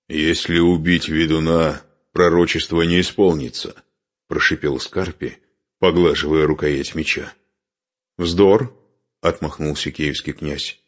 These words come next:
«Все мы умрем в свой срок. Я не боюсь смерти. Что еще ты видел, варяг? Говори». «У тебя есть сын», — неторопливо,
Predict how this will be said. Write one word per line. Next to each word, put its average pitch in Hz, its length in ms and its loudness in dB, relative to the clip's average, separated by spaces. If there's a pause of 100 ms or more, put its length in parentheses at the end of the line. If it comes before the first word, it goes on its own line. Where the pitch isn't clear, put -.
(600)
«Все 196 260 2
мы 107 120 6
умрем 85 340 4
в - 60 -8
свой 82 200 2
срок. 76 420 -2 (680)
Я 110 240 6
не 101 100 6
боюсь 80 360 4
смерти. 71 500 -8 (680)
Что - 280 4
еще 143 360 2
ты 80 120 0
видел, 73 320 0
варяг? 69 460 -4 (600)
Говори». 92 500 4 (1160)
«У 76 120 2
тебя 78 360 4
есть 95 320 2
сын», — 82 480 0 (540)
неторопливо, 73 880 -2